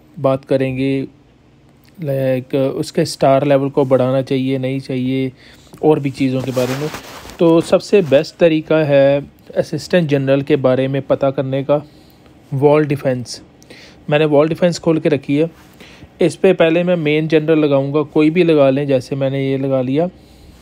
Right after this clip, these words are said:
दूसरा general आप लगाएंगे तो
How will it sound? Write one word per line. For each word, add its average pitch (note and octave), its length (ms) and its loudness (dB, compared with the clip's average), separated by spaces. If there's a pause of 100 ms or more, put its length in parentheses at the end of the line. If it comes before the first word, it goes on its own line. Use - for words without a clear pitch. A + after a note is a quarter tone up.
(1500)
दूसरा F3+ 420 2
general F3 420 0 (600)
आप D#3 180 0
लगाएंगे C#3+ 640 0 (840)
तो C#3+ 520 2